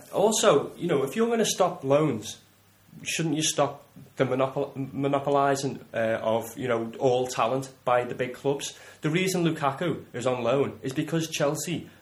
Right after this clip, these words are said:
buy six or seven forwards, at, you know, and wanna have six or seven forwards at a time, and, you know, those players won't, don't, don't even see, see a game.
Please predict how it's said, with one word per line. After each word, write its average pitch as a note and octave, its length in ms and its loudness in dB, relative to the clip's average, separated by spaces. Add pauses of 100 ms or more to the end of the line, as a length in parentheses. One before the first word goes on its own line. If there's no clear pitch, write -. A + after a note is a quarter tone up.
(140)
buy C3 340 4 (140)
six - 340 -2
or C#3 80 0
seven C3 320 0
forwards, C3+ 500 0
at, - 300 -4
you B2 80 -6
know, A2+ 180 -2 (120)
and B2 200 0
wanna C3 140 2
have B2 120 0
six C#3+ 260 -4
or C3+ 40 -2
seven B2 240 -4
forwards C3+ 420 0
at A#2+ 180 0
a A#2 120 -6
time, B2+ 360 0 (480)
and, C3+ 320 0 (640)
you D3+ 100 -2
know, C#3+ 140 4
those D#3 240 4
players C#3+ 560 0 (220)
won't, C#3 280 4
don't, C#3 260 2 (240)
don't C#3 220 6
even C3 180 0
see, C3+ 360 -2
see C3 240 0
a - 20 -2
game. D3 400 0